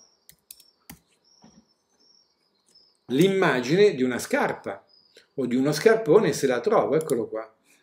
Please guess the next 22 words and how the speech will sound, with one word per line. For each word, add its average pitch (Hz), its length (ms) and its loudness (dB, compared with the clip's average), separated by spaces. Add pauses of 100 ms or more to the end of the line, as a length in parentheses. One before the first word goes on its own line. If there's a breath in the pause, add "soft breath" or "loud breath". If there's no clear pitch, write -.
(400)
per 123 160 -2
esempio. 110 520 -4
È 160 80 0
molto 240 340 6
più 175 160 4
elegante, 147 840 2 (420 soft breath)
è, 135 260 4
è 135 80 0
molto 220 360 6
più 190 160 -2
comunicativo. 156 1040 2
Una 240 300 6
sola 208 320 8
grafica 196 500 2
di 143 120 -2
questo 151 320 0
genere, 135 400 0
senza 240 480 0
testo, 190 500 2
senza 175 400 -4
niente, 147 420 -2
ma 123 220 -2